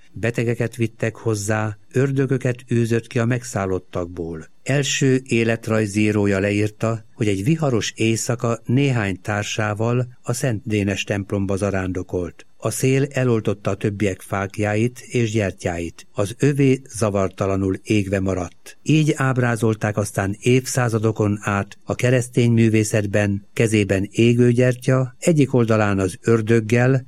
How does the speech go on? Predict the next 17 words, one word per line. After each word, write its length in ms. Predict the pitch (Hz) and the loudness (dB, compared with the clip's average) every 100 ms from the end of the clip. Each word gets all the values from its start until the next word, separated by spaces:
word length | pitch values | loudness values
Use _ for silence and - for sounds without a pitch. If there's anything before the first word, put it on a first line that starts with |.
| - | -4
aki 260 | 113 - | -4 0
a 100 | 101 | 2
lángot 500 | 104 120 123 117 110 | 2 4 2 2 0
el 160 | - 110 | 0 0
akarja 420 | 101 - 95 92 - | 2 0 0 0 0
oltani, 640 | 101 104 110 110 127 131 - - | 0 2 2 2 2 0 -6 -2
de 120 | 104 | 0
az 140 | 101 - | 0 0
angyal 580 | 110 117 123 127 139 135 | 2 4 4 4 2 -2
a 120 | - 95 | -6 -2
másik 460 | 98 107 110 123 | 0 2 0 2
oldalon 680 | 135 127 123 120 120 120 - | 2 4 4 4 4 2 -2
ezt 240 | - 135 - | -4 -2 0
nem 140 | 107 | 0
engedi. 540 | 95 90 90 87 78 - - - | 0 0 -2 -2 -8 -12 -20 -20
Halálakor 720 | - 147 151 143 139 139 123 127 | -2 2 4 4 2 4 2 4
ötszázkettőben 1300 | 123 - 113 92 - 117 - 117 110 117 120 120 120 | 0 2 0 0 0 -2 0 2 4 2 2 2 0